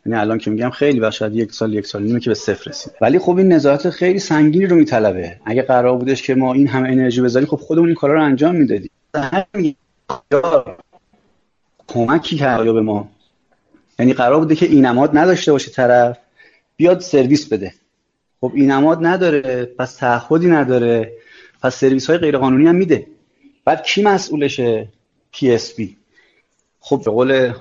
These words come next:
اون موقع، تو اون جلسه، به قول آقای قادری می‌گفتن که خب حتماً شما خودتون در جریانید. و حرف منطقیه. یعنی شما به این راحتی نمی‌تونید ثابت بکنید که آقا من در جریان نیستم، چون داره از کانال شما رد می‌شه و باید ممیزی بکنید، باید نظارت بکنید. بله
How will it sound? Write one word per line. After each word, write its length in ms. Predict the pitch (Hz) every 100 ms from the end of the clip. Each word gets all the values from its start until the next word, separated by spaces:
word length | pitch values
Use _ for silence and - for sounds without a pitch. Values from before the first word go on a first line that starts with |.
| -
اون 180 | - 123
موقع، 160 | 117 107
تو 120 | 123
اون 60 |
جلسه، 280 | 120 120 123
به 40 | 113
قول 140 | 120
آقای 180 | 120 123
قادری 320 | 117 110 113
می‌گفتن 360 | 113 113 - 113
که 80 |
خب 120 | 117 -
حتماً 280 | 104 -
شما 220 | 120 - 110
خودتون 320 | - 123 127
در 160 | 104
جریانید. 600 | - 98 95 120 151 - _ _ _ _ _ _ _ _ _ _ _
و 160 | 107 104 - -
حرف 400 | - 117 131 -
منطقیه. 680 | 113 98 107 110 196 143 - _ - - _
یعنی 120 | 107
شما 200 | 107 117
به 120 | 120 127
این 120 | 113
راحتی 260 | 110 107
نمی‌تونید 260 | 156 180 190
ثابت 220 | 160 143
بکنید 280 | 139 139 127
که 60 | 123
آقا 100 | 120
من 120 | 117
در 120 | 113
جریان 300 | 110 101 104
نیستم، 400 | 107 - - -
چون 140 | - 113
داره 120 | 117
از 100 | 123
کانال 220 | - 110
شما 260 | 127 120 143
رد 200 | 185 -
می‌شه 240 | 123 - 101
و 60 | 95
باید 180 | 101
ممیزی 460 | 123 117 104 98 127
بکنید، 440 | 156 151 131 117
باید 180 | 104 180
نظارت 440 | 117 98 98 104 - _ -
بکنید. 360 | - 120 107 _ 120 123
بله 260 | 151 180